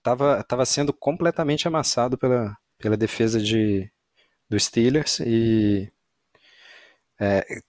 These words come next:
tem, tem muitos lances nessa partida em que ele pode ter <laughs> sofrido essa lesão, porque realmente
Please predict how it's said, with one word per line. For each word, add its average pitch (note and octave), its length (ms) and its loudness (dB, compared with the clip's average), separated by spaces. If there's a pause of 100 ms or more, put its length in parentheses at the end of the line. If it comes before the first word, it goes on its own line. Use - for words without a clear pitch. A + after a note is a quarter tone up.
(120)
tem, C3+ 120 0
tem - 220 -2
muitos E3+ 360 2
lances D3+ 320 0
nessa C#3 180 0
partida C3 460 0
em C3 60 0
que C3 120 -4
ele B2 120 0
pode C3 240 0
ter B2+ 180 2
<laughs> - 420 -6
sofrido C3 440 0
essa B2+ 120 0
lesão, G#2+ 360 0
porque G#2+ 340 0
realmente A#2 800 -2